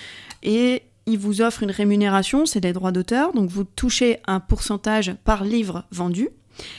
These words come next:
et vous avez un avaloir, peut-être, ça, ça dépend, on en rev-, on reviendra là-dessus. Donc ça, c'est le, la forme la plus courante, en fait. Sinon, il y a deux autres manières qui sont assez décriées sur, euh, la question des droits d'auteur, qui sont pas vraiment conseillées.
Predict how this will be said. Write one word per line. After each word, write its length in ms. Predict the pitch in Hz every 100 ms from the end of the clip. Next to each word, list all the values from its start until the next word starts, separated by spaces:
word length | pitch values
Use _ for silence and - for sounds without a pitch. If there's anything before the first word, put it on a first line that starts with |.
| - -
et 300 | 240 277 320 -
vous 240 | 208 233
avez 340 | 220 208 240 269
un 160 | 220 220
avaloir, 560 | 202 190 170 180 - -
peut-être, 480 | 240 220 170 - -
ça, 100 | 196
ça 160 | -
dépend, 460 | 175 190 202 233 -
on 200 | 226 196
en 100 | 190
rev-, 260 | 175 180 175
on 160 | 190
reviendra 380 | 190 180 190 185
là-dessus. 340 | 190 - - - - - - - -
Donc 120 | 202
ça, 100 | 240
c'est 160 | 220
le, 160 | 196 185
la 160 | 180 175
forme 220 | 208 196
la 100 | 180
plus 160 | -
courante, 360 | - 175 180 165
en 40 |
fait. 360 | - 214 254 - - - - -
Sinon, 460 | - - 277 247 180 - _ -
il 60 | 214
y 60 |
a 60 | 196
deux 280 | 190 277 277
autres 240 | 269 254
manières 360 | 233 226 240 240
qui 100 | 214
sont 200 | 202 -
assez 380 | 220 214 262 240
décriées 760 | 170 233 226 - 220 214 233
sur, 300 | 226 214 190
euh, 80 | 190
la 120 | 190
question 280 | 185 196 214
des 80 | 202
droits 180 | 196 202
d'auteur, 460 | 214 240 247 -
qui 120 | -
sont 180 | - 196
pas 280 | 175 226 226
vraiment 420 | 185 190 214 214
conseillées. 540 | 208 214 - 214 240